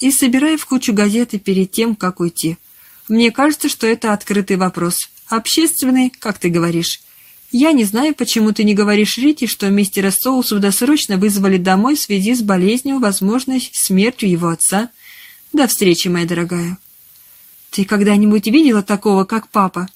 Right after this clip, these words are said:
произнесла Антуанетта, смотря на мать умоляющим взглядом, когда дверь закрылась.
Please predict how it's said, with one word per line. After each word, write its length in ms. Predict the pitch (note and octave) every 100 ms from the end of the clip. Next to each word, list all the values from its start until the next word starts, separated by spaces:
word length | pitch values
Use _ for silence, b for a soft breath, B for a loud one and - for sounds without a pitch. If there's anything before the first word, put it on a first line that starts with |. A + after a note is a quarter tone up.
| _
произнесла 600 | - F#3 F3+ G3 - G3 -
Антуанетта, 580 | F#3+ F#3+ G#3 F#3+ F3+
смотря 420 | F3+ G3 F#3 F#3+ F3+
на 140 | F3
мать 280 | G3+ B3+ A#3
умоляющим 580 | F#3 F3+ G3 F#3+ - G3
взглядом, 520 | - F#3+ F3+ E3+ F3+ b b
когда 320 | F#3+ E3+ F3+
дверь 260 | E3 F3+ G3
закрылась. 680 | F#3+ F#3 E3+ E3 E3+ -